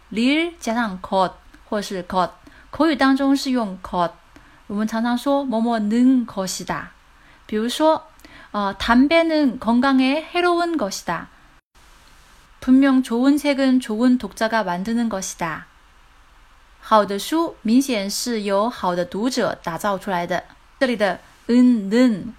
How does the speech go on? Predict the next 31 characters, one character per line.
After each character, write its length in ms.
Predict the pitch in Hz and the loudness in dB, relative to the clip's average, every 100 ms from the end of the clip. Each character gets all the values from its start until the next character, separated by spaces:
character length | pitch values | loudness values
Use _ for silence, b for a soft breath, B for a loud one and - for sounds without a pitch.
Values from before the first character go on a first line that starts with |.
| - | -4
을, 420 | 220 247 214 - - | 0 0 -2 -6 -10
것, 320 | - 196 170 - _ _ _ _ _ - | -2 0 0 -6 _ _ _ _ _ -10
것이다.这个是表示说话人的确信、决定、决心等。 4000 | 202 196 - 190 220 - - _ - 254 254 262 190 175 185 233 220 302 320 285 240 247 - 349 294 285 277 - - - - 208 208 226 285 - - 196 220 - 339 349 196 - b b b b b - | -6 -6 -6 -8 -8 -10 -16 _ -4 -4 -4 -2 -2 -2 -2 -4 -2 2 4 4 2 -2 -2 -2 -2 0 -2 -2 -14 -20 -6 -2 0 0 -2 -2 -6 -4 -4 -4 -4 -2 -4 -6 b b b b b -2
那 100 | 330 | 0
在 140 | 349 | 2
这 140 | 349 | 2
里 120 | 370 247 | 2 2
我 80 | |
们 220 | 202 196 220 | 0 -2 -2
学 180 | - | -2
了 140 | 220 208 | 0 0
一 80 | 208 | 0
个 260 | 220 190 b b b | 0 -2 b b b
리 240 | 254 240 277 | 0 4 4
을 300 | 262 185 - | 2 0 -4
것 300 | - 196 185 | -6 -4 -4
이 20 | - | -4
다， 220 | 160 175 B - | -6 -6 B -10
这 100 | 269 | -4
是 140 | 262 | -4
表 200 | 233 190 | 0 -2
示 240 | 196 247 226 | 0 -2 -2
说 160 | 269 | 0
话 100 | 277 | 0
人 120 | 240 | 0
的 80 | 233 | -2
推 300 | 233 311 330 | -2 -2 -2
测 260 | 339 330 247 | 0 -2 0
和 140 | 226 | -2
判 380 | 214 - 349 247 | -6 -2 0 0
断。 280 | 233 185 | 0 -2